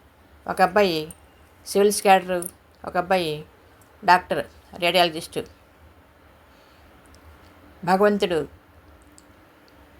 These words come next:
మా పిల్లలిద్దరికీ మంచి భవిష్యత్తును ప్రసాదించాడు. మీరందరూ కూడా మా పిల్లల కంటే ఇంకా ఉన్నత స్థానంలో ఉండాలని కోరుకుంటున్నాను.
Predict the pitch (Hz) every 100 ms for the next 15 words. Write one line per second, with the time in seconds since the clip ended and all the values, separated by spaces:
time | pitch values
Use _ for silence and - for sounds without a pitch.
0 | - - - 175 190 196 185 190 180 180
1 | 185 175 175 196 180 160 165 160 160 151
2 | 123 - - - _ _ - - - -
3 | - - - - - - - _ _ -
4 | 196 202 226 226 214 180 156 175 - _
5 | _ _ _ _ _ _ _ - 190 208
6 | 214 208 202 196 156 - - _ - 185
7 | 208 170 - - _ _ _ _ _ _
8 | 175 196 190 202 190 190 175 - - -
9 | _ _ - 180 180 175 165 160 - -
10 | _ - - - - 175 175 165 160 143